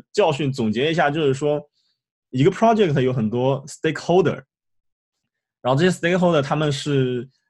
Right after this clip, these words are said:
呃，来自不同的职能的。比如说我自己在这个项目中，我是工程师的角色，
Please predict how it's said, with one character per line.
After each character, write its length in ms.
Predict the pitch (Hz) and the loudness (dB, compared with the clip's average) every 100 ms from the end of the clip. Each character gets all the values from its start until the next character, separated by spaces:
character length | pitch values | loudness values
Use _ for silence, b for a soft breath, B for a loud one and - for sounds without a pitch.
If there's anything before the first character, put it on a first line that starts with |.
| _ | _
呃， 280 | 117 113 107 | -4 -2 0
来 160 | 104 117 | 0 0
自 140 | 117 | -2
不 140 | 139 220 | 0 0
同 180 | 208 127 | 0 -2
的 80 | 127 | -2
职 180 | - | 0
能 180 | 139 113 | 2 2
的。 140 | 113 101 | 0 -4
比 140 | 117 | -4
如 100 | 117 | -2
说 260 | 127 143 143 | 2 2 2
我 520 | 120 113 107 101 - _ _ _ | 2 0 -2 -4 -8 _ _ _
自 140 | 180 | -2
己 220 | 139 120 101 | -2 -2 0
在 200 | 147 123 | 0 0
这 140 | 123 | -2
个 80 | 123 | -2
项 180 | 139 123 | -2 -2
目 120 | 117 | -4
中， 260 | 117 120 | -6 -4
我 80 | 107 | -6
是 140 | 107 127 | -4 -4
工 180 | 147 | -2
程 140 | 147 117 | -2 -4
师 120 | - | 0
的 120 | 139 | 0
角 160 | 110 101 | 0 -6
色， 220 | - 110 | -10 -16